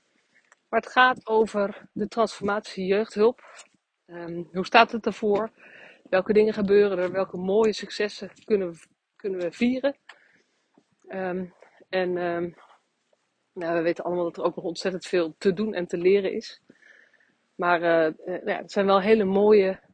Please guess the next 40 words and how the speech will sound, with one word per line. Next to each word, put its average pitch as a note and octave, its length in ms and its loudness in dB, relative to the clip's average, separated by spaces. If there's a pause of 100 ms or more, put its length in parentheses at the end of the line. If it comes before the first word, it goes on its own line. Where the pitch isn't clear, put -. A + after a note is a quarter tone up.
(160)
workshops, F#3+ 560 -2
bijeenkomsten F#3 680 -4
zag F3 240 -8
ik. F#3 140 -10
En F3+ 180 -8
ook F3+ 280 -4 (340)
de A#3 140 0
lancering A#3 640 2
van F3 220 -8
een E3+ 100 -12
single, D4+ 600 -2
een F#3+ 160 -4
nummer A#3+ 380 0 (600)
van - 240 -10
Kevin, G3 400 0
Moraya F3+ 680 0 (360)
en E3 260 -6
Frizo. D4+ 640 4 (520)
Die F#3+ 180 -8
alle G3+ 160 0
drie F#3 180 -6
in F#3 60 -6
mijn E3+ 140 -6
podcast - 380 -14
zijn F#3+ 120 -16
geweest. F3+ 400 -10
En F3 100 -10
dat F3+ 220 -6
is, - 240 -10
eh, E3 240 -8 (160)
dat F3+ 200 -4
is F#3 140 -6
aanstaande E3+ 380 -8
donderdag. F3 340 -8
Dus F3+ 100 -12
dat E3+ 100 -6
is - 60 -20
wel F3+ 100 -6
heel F3+ 120 -2
bijzonder. F#3 420 -4